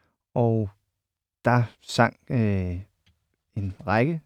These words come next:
solister en, øh, nogle skønne fortolkninger af, af de her sange. Og, og den, vi skal høre, der er det Katinka,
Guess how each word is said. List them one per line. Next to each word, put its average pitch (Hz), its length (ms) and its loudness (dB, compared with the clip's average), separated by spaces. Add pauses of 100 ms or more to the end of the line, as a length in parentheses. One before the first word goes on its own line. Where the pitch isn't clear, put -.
solister 135 560 2
en, 127 300 0
øh, 127 160 -2
nogle 117 160 2
skønne 135 340 4
fortolkninger 135 640 0
af, 107 360 0
af 104 60 -4
de 135 140 -2
her 131 140 0
sange. 123 400 0 (680)
Og, 120 200 0
og 107 160 0
den, 131 180 4
vi 139 80 0
skal 120 240 0
høre, 117 280 6
der 123 120 4
er 113 240 6
det 107 160 0
Katinka, 113 580 0